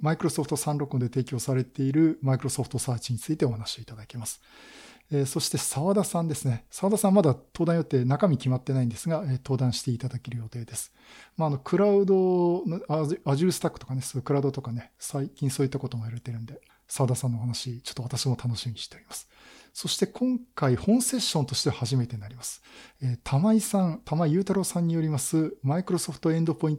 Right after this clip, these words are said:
Configuration Manager概要ということで、まあ、玉井さん、あの、システムセンターの勉強会とかでもね、だいぶご活躍されてる方なんで、もうご存知の方多いと思うんですが、エスシーシーエムですね、システムセンターコンフィギュレーションマネージャーから、えー、Microsoftエンドレ-、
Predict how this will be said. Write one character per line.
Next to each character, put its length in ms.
Configuration 640
Manager 420
概 220
要 120
と 100
い 20
う 20
こ 80
と 80
で、 240
ま 80
あ、 20
玉 240
井 60
さ 160
ん、 40
あ 60
の、 400
シ 160
ス 80
テ 80
ム 80
セ 140
ン 60
タ 100
ー 20
の 60
勉 160
強 160
会 160
と 80
か 80
で 80
も 80
ね、 80
だ 120
い 40
ぶ 80
ご 120
活 240
躍 140
さ 120
れ 100
て 100
る 140
方 220
な 100
ん 40
で、 100
も 120
う 20
ご 160
存 40
知 60
の 100
方 180
多 80
い 40
と 100
思 80
う 40
ん 20
で 80
す 100
が、 100
エ 60
ス 160
シ 120
ー 40
シ 160
ー 20
エ 60
ム 80
で 80
す 100
ね、 60
シ 160
ス 40
テ 80
ム 80
セ 100
ン 60
タ 80
ー 40
コ 100
ン 40
フ 40
ィ 60
ギ 20
ュ 40
レ 40
ー 20
シ 80
ョ 40
ン 20
マ 80
ネ 80
ー 20
ジ 140
ャ 40
ー 20
か 120
ら、 200
え 100
ー、 20
Microsoft 540
エ 40
ン 60
ド 160
レ-、 220